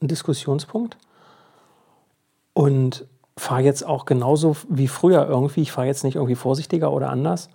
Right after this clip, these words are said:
als früher. Und diese Erfahrungen im Prinzip, die man so macht von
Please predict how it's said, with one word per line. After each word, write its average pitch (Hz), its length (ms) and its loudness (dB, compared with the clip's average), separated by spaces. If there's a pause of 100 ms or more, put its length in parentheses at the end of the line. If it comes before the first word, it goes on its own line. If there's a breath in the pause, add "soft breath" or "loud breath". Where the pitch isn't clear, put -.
(540 soft breath)
als 165 200 0
früher. 196 460 0 (1500)
Und 127 200 2
diese 135 180 2
Erfahrungen 156 800 -2
im 175 120 0
Prinzip, 170 540 -4 (580)
die 151 160 -4
man 143 220 2
so 139 160 2
macht 165 300 0
von 139 540 -2